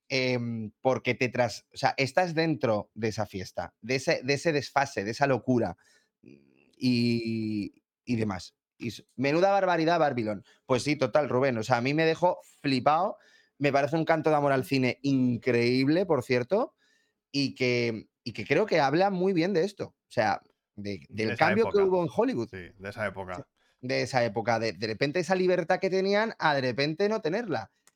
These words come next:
Speaker 1: Y cómo cambian todas las tornas. O sea, es brutal.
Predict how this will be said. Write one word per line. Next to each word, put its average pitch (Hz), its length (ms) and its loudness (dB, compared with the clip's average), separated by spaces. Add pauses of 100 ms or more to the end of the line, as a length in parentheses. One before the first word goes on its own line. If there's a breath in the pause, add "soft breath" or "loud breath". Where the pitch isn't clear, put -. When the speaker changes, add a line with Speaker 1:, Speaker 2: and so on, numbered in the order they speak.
Speaker 1:
Y 135 120 -2
cómo 156 320 0
cambian 196 340 0
todas 151 240 2
las 127 200 0
tornas. 147 460 -2
O - 40 -12
sea, 117 360 2 (280)
es 127 100 -6
brutal. 135 400 0